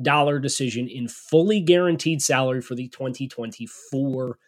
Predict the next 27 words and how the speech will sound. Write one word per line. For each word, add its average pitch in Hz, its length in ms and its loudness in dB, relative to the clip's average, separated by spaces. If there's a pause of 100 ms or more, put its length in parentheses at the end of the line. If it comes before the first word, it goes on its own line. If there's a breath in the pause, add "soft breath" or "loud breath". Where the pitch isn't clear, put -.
(300)
season. 131 460 0
And 92 140 -16
the 90 40 -18
debate, 113 500 -2
do 101 180 -20
the - 60 -20
Dolphins 95 340 -16
pick - 240 -16
it 170 80 0
up? 143 200 -2
Do 131 100 -12
they 135 120 -14
not 180 280 -8
pick - 160 -16
it 104 80 -12
up? - 160 -18
Do 107 100 -16
they 110 120 -12
go 127 200 -10
the 143 100 -8
Daniel 180 360 0
Jones 196 360 0
route 101 220 -10
and 104 100 -20
hope 127 220 -8
that 135 100 -6
he, 143 240 -4